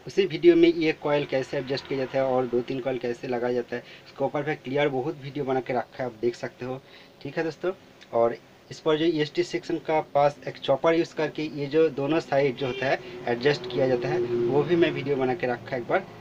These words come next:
देख लीजिए। ठीक है दोस्तों, तो मैं ये अलग तरीका से ये दोनों side adjust करके आपको दिखाया। तो दोस्तों, ये वीडियो अच्छा लगे तो please एक like कर दीजिए और ये channel पर नया है तो please ये channel को subscribe करके रखिए।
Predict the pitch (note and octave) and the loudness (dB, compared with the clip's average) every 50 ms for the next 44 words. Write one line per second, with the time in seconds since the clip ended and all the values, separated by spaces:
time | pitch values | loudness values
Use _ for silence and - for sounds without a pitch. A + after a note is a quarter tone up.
0 | - - - A#2 A#2 - G#2 G2+ F#2+ - G2+ G2+ G2 G2 - - - - - B2 | -12 -6 -4 -4 -4 -4 -6 -10 -10 -10 -10 -10 -10 -12 -14 -18 -16 -12 -6 -6
1 | D#3 D3+ D3 - - F3 F#3 F#3+ - - - - - C3+ C#3 C#3+ D3 D3+ D3+ C#3 | -4 -4 -6 -6 -4 -4 -4 -4 -6 -14 -14 -8 -4 -2 0 2 4 6 8 8
2 | C3+ D3+ E3 - - E3+ E3 D3+ - E3+ E3 - - E3 E3+ E3 D#3 D3 C3+ C#3 | 8 6 6 4 4 2 2 2 0 -2 -2 0 0 0 2 2 0 0 2 0
3 | C#3 D3+ D3+ - - D#3 D3 - C3+ B2 C3 - C#3 - - C#3 B2+ - C#3+ C3+ | 0 0 0 0 -2 -2 -2 -2 -4 -2 -2 -2 -2 0 0 -2 0 2 0 0
4 | - - - G3 A#3+ - - - - - - - A2+ - - C3+ A#2+ G2+ F#2+ - | 0 0 -2 -2 -2 -2 -6 -16 -16 -10 -4 -4 -4 -2 0 0 0 0 -2 -4
5 | - - - - - - - D3 C#3 C#3+ B2 - - F3+ F3+ - - C#3 E3 F3+ | -10 -20 -20 -20 -10 -4 -2 0 0 0 -2 0 0 0 0 0 0 4 4 4
6 | C#3 C#3 C#3 C#3+ B2+ A#2+ - C#3 C3 A#2+ A#2+ A#2+ - C3+ - - A#2 A#2 A#2+ A#2 | 4 2 0 0 0 0 -2 -4 -2 -2 -2 -4 -4 -8 -8 0 2 4 4 2
7 | - - - B2 A#2+ - A#2+ A2+ A#2+ A#2 - - C#3+ D3 C3+ B2 C3+ A#2+ C3 C3+ | 0 -10 -12 -12 -6 -2 -2 -2 -2 -2 0 0 0 2 2 -2 -6 -4 -4 -4
8 | C3+ - B2+ A#2+ A2+ A#2 A#2+ - C3+ C3+ C#3 - C#3+ C3 B2 A2+ A#2+ A#2 A2+ A#2+ | -4 -4 -2 -2 -2 -2 -2 -4 -6 -8 -8 -4 -2 -2 -2 -2 -2 -4 -4 -4
9 | A#2+ - - - - D3+ F#3 F#3 - - - - - - - A2 - A#2 A2 A2 | -8 -8 -12 -8 -4 -4 -4 -4 -4 -18 -20 -20 -16 -10 -8 -8 -6 -6 -6 -6
10 | A2 - E3+ F#3+ A3+ - - - - - - - A2+ - - - A#2 G#2+ G#2 G2+ | -6 -4 -6 -6 -6 -8 -20 -20 -20 -12 -4 -4 -4 -4 -4 -4 -4 -4 -4 -4
11 | - G2+ F#2 - - G2 F#2 - - - - G#2+ G#2 | -10 -12 -12 -10 -10 -12 -12 -12 -16 -16 -14 -14 -14